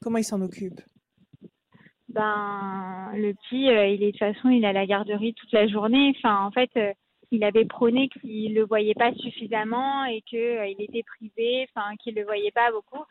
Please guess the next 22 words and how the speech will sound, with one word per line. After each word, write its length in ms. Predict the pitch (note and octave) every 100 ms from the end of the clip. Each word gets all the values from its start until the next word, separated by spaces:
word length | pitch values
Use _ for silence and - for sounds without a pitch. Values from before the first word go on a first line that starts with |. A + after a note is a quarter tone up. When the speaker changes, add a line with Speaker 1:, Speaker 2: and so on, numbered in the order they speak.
| _ _ _
Speaker 2:
En 80 | G3+
fait, 120 | B3+ C4
là, 160 | C4
il 80 | C4
le 100 | A3+
voit 180 | G#3 A3
toujours 300 | - A3+ G#3+
pas, 260 | - C#4 B3
en 60 |
fait. 160 | G#3+ G#3 A3 A3
C'est 80 | A3+
juste 140 | C4 -
qu'il 100 | A#3
est 60 | A3
à 40 |
la 140 | G3+ G3
garderie 440 | G#3 G#3 G#3 B3
et 60 | A#3
plus 180 | - A3
gardé 340 | G3+ G#3+ A#3
par, 220 | A3+ G3+
euh, 180 | G3 F#3